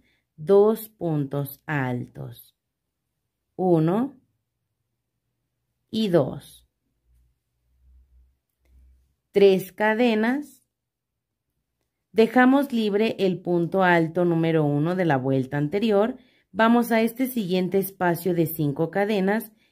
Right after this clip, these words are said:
y hacemos punto bajo. Nuevamente vamos a hacer nuestros arcos de cinco cadenas. Tres, cuatro, cinco cadenas. Vamos al siguiente espacio de cinco cadenas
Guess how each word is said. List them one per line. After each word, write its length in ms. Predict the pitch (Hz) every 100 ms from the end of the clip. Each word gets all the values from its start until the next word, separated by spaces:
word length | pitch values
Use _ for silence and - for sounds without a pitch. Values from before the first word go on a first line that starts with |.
| _
y 160 | 254 262
hacemos 640 | 247 - 185 175 185 196
punto 560 | - - 170 151 147 165
bajo. 600 | 165 139 135 - 139 139 _ _ _
Nuevamente 760 | 180 196 214 214 208 196 190 196
vamos 320 | 185 196 180
a 20 |
hacer 280 | 165 185 170
nuestros 600 | 170 196 202 233 240 -
arcos 480 | 160 151 147 196 202
de 100 | 214
cinco 480 | 214 160 135 147 151
cadenas. 760 | 185 170 131 120 131 147 - _ _ _ _ _ _ _ _ _
Tres, 560 | 165 165 82 76 - _
cuatro, 500 | 208 220 214 220 233
cinco 540 | 233 185 160 151 165
cadenas. 560 | 170 202 220 214 226 190
Vamos 320 | 196 196 196
al 100 | 185
siguiente 520 | 165 175 160 160 156
espacio 540 | 156 - 160 147 151 165
de 120 | 156
cinco 460 | 151 147 135 147 147
cadenas 640 | 196 208 175 190 240